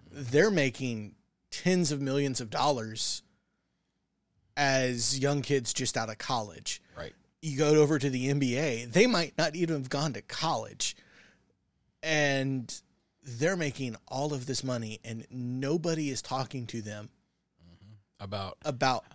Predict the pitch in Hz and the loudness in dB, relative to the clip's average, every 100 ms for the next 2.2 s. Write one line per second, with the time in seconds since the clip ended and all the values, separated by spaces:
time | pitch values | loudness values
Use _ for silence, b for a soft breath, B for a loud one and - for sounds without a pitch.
0 | B - 120 139 160 101 - 151 147 147 | B -20 -2 2 2 0 -4 -4 -6 -10
1 | _ _ - 139 139 120 110 - 120 127 | _ _ 0 4 4 2 -4 -10 -6 -6
2 | 123 123 | -4 -6